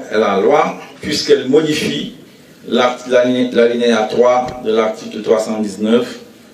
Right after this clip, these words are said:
du Code pénal modifié. De ce point de vue, il n'y a aucun problème de recevabilité et donc la procédure doit suivre son cours. Cette loi,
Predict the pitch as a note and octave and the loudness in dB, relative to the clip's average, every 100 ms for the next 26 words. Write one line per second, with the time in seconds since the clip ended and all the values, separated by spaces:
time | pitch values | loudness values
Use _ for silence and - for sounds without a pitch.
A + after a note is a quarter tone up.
0 | - G#2 - A#2+ A#2 G#2+ G#2 G#2+ A2 - | -16 -12 -2 0 2 0 0 0 -2 -4
1 | - - F#2 A2 A2+ - - - - - | -12 -16 -4 0 0 -2 -10 -14 -20 -20
2 | - - - - - - - - - - | -20 -20 -20 -20 -20 -20 -20 -20 -20 -20
3 | - - - - A#2+ B2+ A#2 A2+ B2+ G#2+ | -20 -10 -2 0 0 2 2 2 0 0
4 | G#2+ - C3+ A#2+ B2+ A#2+ A2+ A2+ A#2+ - | 0 0 -2 0 0 2 2 4 2 2
5 | - A2 A2+ A2+ G#2+ G2+ G2+ G2+ A#2 A2+ | 0 2 4 4 4 2 0 -4 -2 -2
6 | G2 A2+ A2+ G2+ G2+ A2 G#2 G2 A2 G2+ | 0 2 2 2 0 0 -4 -4 -2 2
7 | G2 F#2 G2 F#2+ - A2+ A2+ - - - | 2 0 -4 -6 -6 -8 -8 -10 -14 -20
8 | - - - - - - - - - A2 | -20 -20 -20 -20 -20 -20 -20 -16 -4 -4
9 | G#2+ G#2+ C3+ C#3+ - - | -2 -2 2 2 0 -4